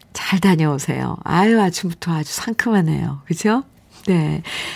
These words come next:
삼팔이칠님께도 유자차 보내드릴게요. 오일구공님,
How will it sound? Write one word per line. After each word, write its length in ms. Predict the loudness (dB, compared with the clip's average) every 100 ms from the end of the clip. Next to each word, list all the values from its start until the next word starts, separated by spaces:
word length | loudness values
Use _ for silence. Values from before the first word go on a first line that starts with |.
| -14 -18 -20 -20 _ _
삼팔이칠님께도 1200 | 0 4 6 6 6 6 6 6 6 6 8 6
유자차 600 | 6 4 4 4 6 6
보내드릴게요. 1080 | 6 4 4 2 0 -4 0 2 4 4 2 -4 _ _ _ _ _ _ _ -20 _ _ _ -20 -14 -14 -14 2
오일구공님, 1300 | 6 10 10 10 8 4 2 6 6 8 8 6 4